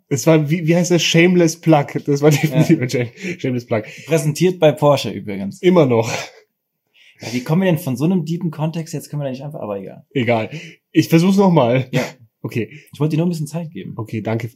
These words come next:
Speaker 1: danke für die Zeit
Speaker 2: Das ist
Speaker 1: zum
Speaker 2: übrigens
Speaker 1: Nachdenken.
Speaker 2: auch gut, wenn man so in Diskussionen sowas ist, wenn man einfach das wiederholt, was der Vorgänger gesagt hat,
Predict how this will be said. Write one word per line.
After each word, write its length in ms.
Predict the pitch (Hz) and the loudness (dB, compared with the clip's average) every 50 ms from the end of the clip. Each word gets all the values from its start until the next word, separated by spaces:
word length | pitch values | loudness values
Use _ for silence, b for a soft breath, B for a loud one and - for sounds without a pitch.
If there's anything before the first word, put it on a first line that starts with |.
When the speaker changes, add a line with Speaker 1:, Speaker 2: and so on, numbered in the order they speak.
| - | -12
Speaker 1:
danke 240 | - 104 98 95 98 | -12 -12 -12 -12 -14
für 160 | - - 98 | -14 -12 -10
die 120 | 95 92 - | -10 -10 -10
Zeit 260 | - - 101 98 98 | -8 -6 -4 -4 -4
Speaker 2:
Das 100 | - 135 | -2 -4
ist 60 | - | -2
Speaker 1:
zum 80 | - - | -2 -2
Speaker 2:
übrigens 120 | - 151 | -2 -2
Speaker 1:
Nachdenken. 200 | 156 147 143 - | -2 -2 -2 -2
Speaker 2:
auch 20 | |
gut, 120 | 151 165 160 | -4 -2 -2
wenn 100 | 156 139 | 0 0
man 140 | 131 123 110 | 0 0 0
so 80 | 123 | -2
in 140 | 120 117 117 | -2 -2 -2
Diskussionen 540 | 107 110 - - 117 95 104 127 143 165 170 | -4 -6 -8 -12 -10 -8 -6 -4 -2 -2 -2
sowas 240 | 165 170 151 139 160 | -2 -4 -6 -6 -6
ist, 80 | 147 | -8
wenn 80 | 143 127 | -6 -6
man 100 | 123 110 | -4 -4
einfach 180 | 131 151 143 | -6 -6 -8
das 180 | - 135 127 - | -8 -8 -10 -8
wiederholt, 260 | 127 127 123 143 139 | -8 -6 -6 -6 -6
was 100 | 127 117 | -8 -10
der 120 | - 120 - | -10 -12 -12
Vorgänger 420 | - 151 151 147 123 110 104 104 | -10 -8 -8 -6 -6 -6 -8 -8
gesagt 320 | 104 98 107 107 - - | -10 -10 -12 -14 -12 -10
hat, 200 | 160 196 - - | -12 -12 -12 -14